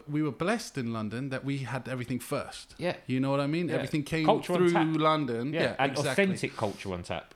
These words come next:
Speaker 1: Exactly. And so when we did venture outside of London, we had that kind of air of,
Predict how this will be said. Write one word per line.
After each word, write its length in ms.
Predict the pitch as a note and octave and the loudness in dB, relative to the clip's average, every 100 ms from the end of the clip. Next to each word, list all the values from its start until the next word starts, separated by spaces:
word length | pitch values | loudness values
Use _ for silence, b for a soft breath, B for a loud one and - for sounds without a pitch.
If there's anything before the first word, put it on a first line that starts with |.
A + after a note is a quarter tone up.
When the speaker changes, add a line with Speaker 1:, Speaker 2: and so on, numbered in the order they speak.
| - | -8
Speaker 1:
Exactly. 600 | C3 A#2 D3 - - A2 | -8 -4 -4 -4 -8 -6
And 120 | C#3 C#3 | -4 -2
so 160 | F3 | 0
when 260 | D3+ G3 G#3 | 2 4 4
we 120 | F#3+ | 2
did 280 | D3 A#3+ F#3 | 0 -2 0
venture 360 | F3 D#3+ - D3+ | -2 -2 -2 -2
outside 460 | C#3+ B2 C#3+ C3 | -2 -2 -2 0
of 60 | A#2 | -2
London, 340 | A#2 A2+ B2 | -2 -2 -2
we 140 | C#3+ C#3 | -2 -2
had 320 | - F3 D3 - | -2 -2 -4 -6
that 220 | C#3 - | -6 -6
kind 280 | - C#3+ C#3 | -6 -4 -4
of 140 | A#2+ - | -6 -4
air 420 | C#3+ C#3+ C#3+ C#3 | -2 0 0 2
of, 340 | C3 A2+ - | 0 -2 -10